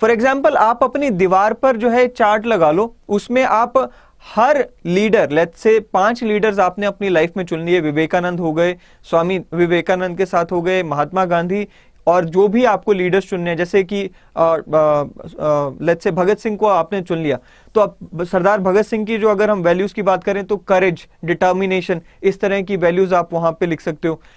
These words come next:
महात्मा गांधी की आप बात करें तो आपने सर्वोदय और ऑनेस्टी वगैरह लिखा। So इस तरह का चार्ट बना लो अपनी दीवार पे, ऑलराइट। So ये तो हमने बात की सेक्शन A की, ऑलराइट, and आप सेक्शन A के जो आंसर्स लिखते हो उसमें diagrams and flow charts भी इनकॉर्पोरेट कर सकते हो।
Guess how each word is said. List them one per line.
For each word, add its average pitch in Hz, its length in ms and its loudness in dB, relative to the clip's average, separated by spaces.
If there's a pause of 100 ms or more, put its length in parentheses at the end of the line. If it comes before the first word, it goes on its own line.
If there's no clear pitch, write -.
(140)
महात्मा 180 320 0
गांधी 170 340 0
की 214 140 -2
आप 185 120 2
बात 175 220 0
करें 196 240 -2
तो 208 80 2
आपने 185 320 0
सर्वोदय 170 420 -2
और 190 180 2
ऑनेस्टी 170 340 -4
वगैरह 175 260 0
लिखा। 165 280 -2 (280)
So 262 120 4
इस 240 200 -2
तरह 277 200 2
का - 220 0 (200)
चार्ट 240 320 2
बना 214 260 2
लो 156 80 2
अपनी 151 200 -2
दीवार 143 200 0
पे, 135 120 -6
ऑलराइट। 226 300 2 (280)
So 285 80 2
ये 254 240 2
तो 320 120 2
हमने 302 240 2
बात 233 280 0
की 311 120 0
सेक्शन 254 480 -2
A 247 420 0
की, 214 200 -4 (180)
ऑलराइट, 220 320 0 (240)
and 254 200 0
आप 240 260 2
सेक्शन 247 360 0
A 240 200 2
के 285 80 -2
जो 262 100 0
आंसर्स 226 380 0
लिखते 247 220 -2
हो 285 60 0
उसमें 277 220 -2
diagrams 220 580 2
and 285 120 -4
flow 254 240 -2
charts 247 340 -2
भी 285 80 -4
इनकॉर्पोरेट 226 640 0
कर 202 140 0
सकते 170 300 -6
हो। - 60 -6